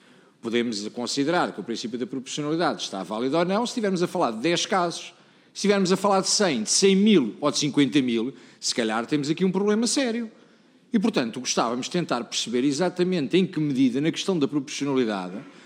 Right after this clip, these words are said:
o que é que estamos aqui a fazer com esta alteração que o Partido Socialista vem tentar impor, impor com um rolo compressor, a tentar resolver isto fora de horas, tarde e tardiamente,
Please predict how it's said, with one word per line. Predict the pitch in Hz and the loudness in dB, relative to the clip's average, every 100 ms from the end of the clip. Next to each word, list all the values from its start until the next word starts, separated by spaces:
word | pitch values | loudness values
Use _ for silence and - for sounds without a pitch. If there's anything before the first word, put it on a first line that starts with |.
| - | -8
o | |
que | 180 | 0
é | 220 | 2
que | - | 2
estamos | 233 220 185 | 2 2 0
aqui | 214 233 | 0 -2
a | |
fazer | 196 240 226 254 | -2 -4 -2 -2
com | 214 240 | -2 -4
esta | 247 269 254 | -2 -4 -4
alteração | 220 196 175 139 123 | -4 -2 -2 -2 -4
que | 208 | -2
o | |
Partido | 196 185 139 | -2 -2 -4
Socialista | - 180 147 107 - 110 - - - | -2 0 0 -2 -8 -14 -16 -20 -12
vem | 151 202 269 | -2 2 2
tentar | 233 220 180 127 120 - | 2 0 0 -2 -2 2
impor, | 269 214 - 180 143 113 120 - - _ _ _ _ | 6 6 4 4 6 4 -4 -12 -20 _ _ _ _
impor | 277 269 196 143 131 110 | 4 6 6 4 4 4
com | 196 214 | 2 4
um | 208 | 4
rolo | 190 233 | 6 4
compressor, | 131 131 127 - - 170 190 220 - - _ - | 4 -2 -4 -2 2 4 2 -2 -10 -20 _ -4
a | |
tentar | 277 247 165 | -2 0 0
resolver | 135 147 165 208 202 240 | 0 0 2 2 2 2
isto | 254 277 - 320 | 4 2 2 -2
fora | 294 - 135 131 | -4 -2 0 0
de | 160 | 2
horas, | 233 269 294 - - - _ _ _ _ _ | 2 2 0 -4 -12 -20 _ _ _ _ _
tarde | 247 202 131 | 0 2 0
e | 127 | 0
tardiamente, | 180 147 190 220 240 277 277 285 | 0 2 2 4 4 2 0 -4